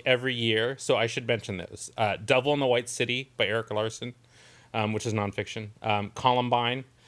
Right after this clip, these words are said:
by Dave Cullen, which you guys should,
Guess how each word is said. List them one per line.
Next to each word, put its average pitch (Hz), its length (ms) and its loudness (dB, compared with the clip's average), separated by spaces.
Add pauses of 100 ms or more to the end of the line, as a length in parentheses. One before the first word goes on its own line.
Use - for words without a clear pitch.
(260)
by 104 540 2
Dave 117 300 4
Cullen, 117 400 0
which 107 400 -2 (240)
you 107 80 -6
guys 104 140 4
should, 98 240 -6